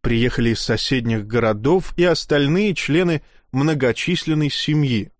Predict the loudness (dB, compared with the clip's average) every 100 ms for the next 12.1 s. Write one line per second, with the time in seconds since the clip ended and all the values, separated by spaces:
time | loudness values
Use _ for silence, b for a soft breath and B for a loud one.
0 | _ _ _ _ _ _ -2 2 2 2
1 | -2 2 2 4 2 -2 _ -2 0 0
2 | -2 2 2 0 -4 -4 0 2 2 0
3 | -2 -2 2 2 2 2 2 2 2 0
4 | -2 -4 -10 _ _ _ 0 2 2 2
5 | 0 0 2 2 0 -4 -16 _ _ _
6 | _ _ -2 0 2 2 4 2 0 0
7 | -2 0 0 2 2 2 0 -4 -16 _
8 | _ _ _ _ _ -2 0 2 0 0
9 | 2 4 4 2 2 0 2 0 0 0
10 | 0 2 2 0 0 -2 -2 0 2 2
11 | 0 B B -2 0 0 2 2 4 2
12 | -2